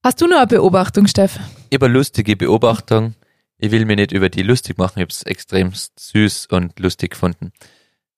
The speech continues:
Speaker 2: Wir haben die beim Bahnhof abgeholt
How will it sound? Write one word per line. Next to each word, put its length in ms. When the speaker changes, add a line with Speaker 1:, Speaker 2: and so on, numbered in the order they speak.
Speaker 2:
Wir 100
haben 80
die 240
beim 340
Bahnhof 420
abgeholt 720